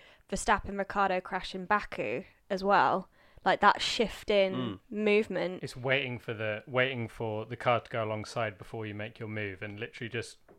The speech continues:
Speaker 1: He wasn't
Speaker 3: giving him no
Speaker 1: alongside,
Speaker 3: chance.
Speaker 1: though, was he?
Speaker 3: No, but, like, he, he waited till he did the move, and then was like, "Nope," and just turned the car, and then
Speaker 1: See, I don't know.
Speaker 3: Leclerc plowed into Baku.
Speaker 1: I still think, like,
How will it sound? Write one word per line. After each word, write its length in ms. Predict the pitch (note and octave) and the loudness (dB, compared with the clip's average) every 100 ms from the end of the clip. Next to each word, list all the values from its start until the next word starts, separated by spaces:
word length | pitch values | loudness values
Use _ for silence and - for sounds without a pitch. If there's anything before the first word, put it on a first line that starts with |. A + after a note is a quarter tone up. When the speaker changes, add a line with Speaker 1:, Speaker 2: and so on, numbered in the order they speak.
| _ _ _ _ | _ _ _ _
Speaker 1:
He 100 | D4+ | 0
wasn't 200 | D#4+ F#4 | 2 2
Speaker 3:
giving 60 | F4+ | 4
him 60 | D#4 | 4
no 60 | |
Speaker 1:
alongside, 400 | D4 C#4+ D4 D4+ | 4 4 6 6
Speaker 3:
chance. 120 | D4+ A3 | 6 4
Speaker 1:
though, 140 | G#3 | 4
was 200 | A3 A3+ | 2 0
he? 100 | F#3+ | 4
Speaker 3:
No, 220 | E3 D3+ | 6 6
but, 160 | C3+ C3 | 6 2
like, 200 | B2+ B2 | 2 -2
he, 180 | C3+ B2+ - | -6 -8 -8
he 100 | C#3 | -8
waited 360 | B2 C3+ B2+ | -2 -2 -2
till 400 | - B2 A2 A2 - _ _ _ | -8 -8 -8 -10 -14 _ _ _
he 140 | - A#2+ | -16 -8
did 260 | C#3 C3+ C3+ | -2 -2 -2
the 60 | |
move, 480 | A2 G2 F#2+ A2+ - _ _ _ - | -10 -8 -10 -14 -20 _ _ _ -10
and 140 | A2+ | -4
then 160 | B2 A2+ | -2 -2
was 140 | A2 | -4
like, 220 | A2 G#2+ - _ - | -6 -8 -12 _ -8
"Nope," 180 | C3 C3 _ _ _ _ _ _ _ _ | -8 -8 _ _ _ _ _ _ _ _
and 100 | B2 | -18
just 180 | A#2 - _ | -18 -20 _
turned 220 | - B2+ G#2 | -10 -10 -10
the 40 | |
car, 340 | - G#2+ F#2+ - _ _ _ - | -8 -8 -8 -10 _ _ _ -10
and 140 | A2+ | -6
then 120 | A2 | -4
Speaker 1:
See, 300 | A2 C#4+ C#4+ | 0 2 2
I 120 | - | 2
don't 180 | C#4+ D#4+ | 2 2
know. 60 | D4+ | 2
Speaker 3:
Leclerc 260 | D4+ A2 A2 _ _ | 2 0 -4 _ _
plowed 220 | - A2 | -4 -4
into 160 | G#2+ - | -6 -10
Baku. 220 | G#2+ - A#3 | -10 6 8
Speaker 1:
I 60 | |
still 220 | D4 F#4+ | 10 8
think, 160 | F4+ E4+ | 6 4
like, 180 | A#3+ - | 2 0